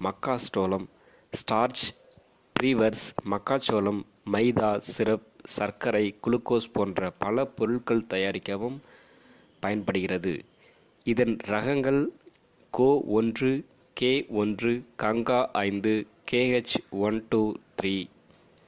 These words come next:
என பல வகைகள் உள்ளது. ஏக்கருக்கு ஆறு கிலோ விதை பயன்படுத்த வேண்டும். விதை மூலம் பூசண நோயை தடுக்க ஒரு கிலோ விதைக்கு நான்கு கிராம்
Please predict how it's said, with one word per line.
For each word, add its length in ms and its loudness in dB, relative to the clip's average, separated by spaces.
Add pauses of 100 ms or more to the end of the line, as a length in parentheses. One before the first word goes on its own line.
(920)
என 240 2
பல 300 2
வகைகள் 520 0 (340)
உள்ளது. 520 -2 (140)
ஏக்கருக்கு 840 0
ஆறு 360 0
கிலோ 240 0
விதை 480 0
பயன்படுத்த 540 -4
வேண்டும். 400 -2 (380)
விதை 360 2
மூலம் 500 0 (140)
பூசண 440 0
நோயை 380 0
தடுக்க 600 -2 (180)
ஒரு 260 2
கிலோ 200 0
விதைக்கு 760 -2
நான்கு 500 -4 (100)
கிராம் 300 -2